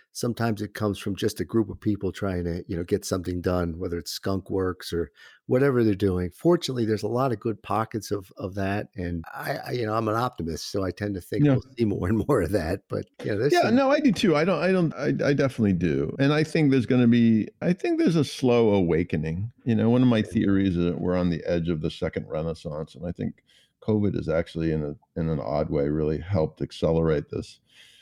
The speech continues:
Speaker 2: But I think there is a slow awakening to this idea of the importance of being human and the importance of treating not just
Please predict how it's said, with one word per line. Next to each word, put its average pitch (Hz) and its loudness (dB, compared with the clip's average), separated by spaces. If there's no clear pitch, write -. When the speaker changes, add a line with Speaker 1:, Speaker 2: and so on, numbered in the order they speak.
Speaker 2:
But 117 2
I 131 4
think 151 4
there 117 6
is 95 2
a 87 2
slow 90 0
awakening 78 0
to - -4
this 71 -4
idea 76 2
of 71 -2
the 95 4
importance 85 2
of 78 2
being 78 2
human 80 2
and 76 0
the 76 0
importance 78 -2
of 76 -4
treating 80 2
not 110 2
just 104 0